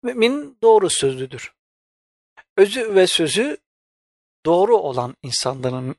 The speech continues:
mümin. Hatırlarsanız Sıdık bahsinde de bunu anlatmıştım. Sıdık neydi?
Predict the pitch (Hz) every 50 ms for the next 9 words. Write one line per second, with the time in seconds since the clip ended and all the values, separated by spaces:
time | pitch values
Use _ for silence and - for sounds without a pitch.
0 | _ - 127 123 127 - _ 202 165 - - 147 - 139 131 123 - - 143 151
1 | 151 - - - - - - - _ _ - - 196 190 180 - - - - _
2 | 135 131 131 120 - - 147 143 139 147 156 185 208 185 160 175 180 165 156 151
3 | 151 151 147 - 165 151 - - 147 131 - - 160 160 180 - _ 196 190 180
4 | 156 156 185 233 277